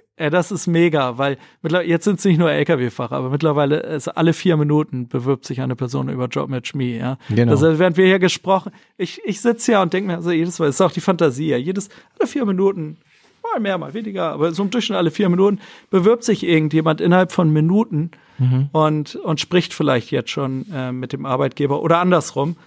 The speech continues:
Speaker 2: Mhm.
Speaker 1: dass der Arbeitgeber, ähm, da sich meldet. Und das ist schon sehr, sehr befriedigend übrigens, wenn du
Speaker 2: Ja.
Speaker 1: wissen willst, woher ich die, die, die Energie für meinen Optimismus nehme.
Speaker 2: Ja.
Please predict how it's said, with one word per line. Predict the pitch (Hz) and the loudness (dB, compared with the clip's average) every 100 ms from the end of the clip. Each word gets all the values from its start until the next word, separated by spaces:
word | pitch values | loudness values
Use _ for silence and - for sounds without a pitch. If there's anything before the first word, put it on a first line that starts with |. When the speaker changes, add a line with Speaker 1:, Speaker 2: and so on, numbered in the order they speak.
| _ - | _ 0
Speaker 2:
Mhm. | 113 | 2
Speaker 1:
dass | 117 135 | 2 0
der | 151 | 0
Arbeitgeber, | 139 143 139 139 127 131 131 131 | 2 2 0 -2 -2 -2 -4 -4
ähm, | 127 123 120 - | -6 -4 -8 -6
da | 123 120 123 | -2 -2 -4
sich | 139 120 120 | -6 -8 -4
meldet. | 127 120 139 - _ _ _ _ _ _ _ _ - | -2 -4 -6 -12 _ _ _ _ _ _ _ _ -6
Und | 156 120 | -4 0
das | 123 | 0
ist | 151 143 | 0 -2
schon | 151 131 123 170 | -2 -2 -4 -4
sehr, | 135 127 | -2 0
sehr | 131 | 0
befriedigend | 113 - 143 127 120 - | -2 -2 0 2 0 -4
übrigens, | - 135 120 - | -4 -2 -4 -4
wenn | 139 | -2
du | 139 | 2
Speaker 2:
Ja. | |
Speaker 1:
wissen | 156 170 | 2 2
willst, | 160 160 165 | 2 0 2
woher | 151 165 | 4 4
ich | 147 - - | 0 -10 -6
die, | 165 135 | -4 -4
die, | 147 - _ - | -6 -14 _ -10
die | 180 | -4
Energie | 165 147 170 | -2 0 0
für | 175 165 | 2 0
meinen | 143 143 | 0 -2
Optimismus | - 160 185 - 143 - | -2 2 2 2 -2 0
nehme. | 156 151 131 - - | 0 2 2 -2 -6
Speaker 2:
Ja. | - | -2